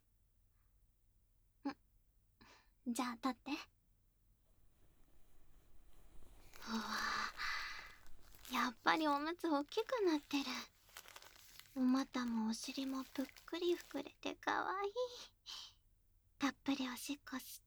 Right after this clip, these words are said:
て、おむつが重そう。<laughs> 白かったおむつ、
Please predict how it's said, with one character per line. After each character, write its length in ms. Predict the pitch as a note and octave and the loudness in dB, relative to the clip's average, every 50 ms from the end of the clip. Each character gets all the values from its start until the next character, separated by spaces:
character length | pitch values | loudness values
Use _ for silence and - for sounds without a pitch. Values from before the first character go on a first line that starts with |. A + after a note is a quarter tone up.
| _ - | _ -16
て、 80 | - - - - - _ _ _ - _ _ - _ _ _ - - | -14 -12 -12 -12 -14 _ _ _ -20 _ _ -20 _ _ _ 0 4
お 60 | A3+ | 8
む 180 | A3+ B3 C4+ | 8 8 8
つ 180 | - - - C4 | 6 2 -4 -4
が 180 | - A3+ G#3+ G#3 G3+ | -2 -2 -2 -2 -2
重 260 | G#3 A3 A3+ A#3+ C4+ | 0 0 0 0 0
そ 260 | C4+ - - D4+ D4+ | -2 -2 -2 -2 -2
う。 80 | C#4+ - _ _ _ _ _ _ _ _ _ _ _ _ _ _ _ _ _ _ _ _ - | -2 -4 _ _ _ _ _ _ _ _ _ _ _ _ _ _ _ _ _ _ _ _ -2
<laughs> 380 | - - - - - F#4+ - _ _ _ - - - - - - - - - _ _ _ _ _ _ - | 0 0 0 2 0 -2 -4 _ _ _ -8 -6 -6 -6 -8 -10 -12 -14 -20 _ _ _ _ _ _ -10
白 360 | - - - G#3+ - B3 B3 | -4 -2 -2 -2 0 -2 -2
か 140 | - - C4+ | 2 2 2
っ 60 | B3+ - - | 2 2 -2
た 140 | G#3+ G#3 G#3+ | -2 0 0
お 40 | |
む 180 | G#3+ A3+ A#3+ C4 | 2 2 0 0
つ、 160 | - - - | -2 -4 -6